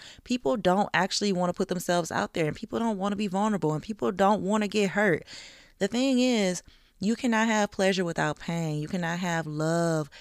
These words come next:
without hate, even though we ain't talking about hate. But in a sense of there are, there is duality in everything.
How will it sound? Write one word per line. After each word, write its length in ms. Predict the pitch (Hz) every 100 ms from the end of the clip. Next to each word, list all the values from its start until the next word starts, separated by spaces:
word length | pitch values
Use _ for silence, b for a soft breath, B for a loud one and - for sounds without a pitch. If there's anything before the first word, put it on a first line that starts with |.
| B
without 500 | 165 165 160 156 135 -
hate, 340 | - 165 143 -
even 240 | 147 143
though 320 | 139 131 107
we 140 | - 156
ain't 120 | 143
talking 200 | 139 131
about 200 | 127 117
hate. 300 | 156 135 -
But 260 | 160 151 - B B B
in 140 | 175
a 80 | 175
sense 320 | 165 180 185
of 160 | 175 170
there 180 | 170 175
are, 160 | 175 -
there 200 | 165 180
is 160 | 202
duality 720 | 175 202 190 214 247 190 190 180
in 100 | -
everything. 720 | 254 269 214 151 147 131 -